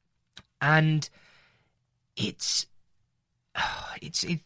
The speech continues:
it's, it's a tough one, you know, because what I wanna say about this film is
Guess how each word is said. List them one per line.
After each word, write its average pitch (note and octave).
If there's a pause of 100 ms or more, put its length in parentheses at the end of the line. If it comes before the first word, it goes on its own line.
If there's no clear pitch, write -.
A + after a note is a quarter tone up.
(180)
it's, E3+
it's E3
a D#3+
tough -
one, A#2+
you C3
know, C3+
because C#3 (800)
what F#3+
I G3+
wanna F#3+
say F3
about D3
this -
film B2
is C3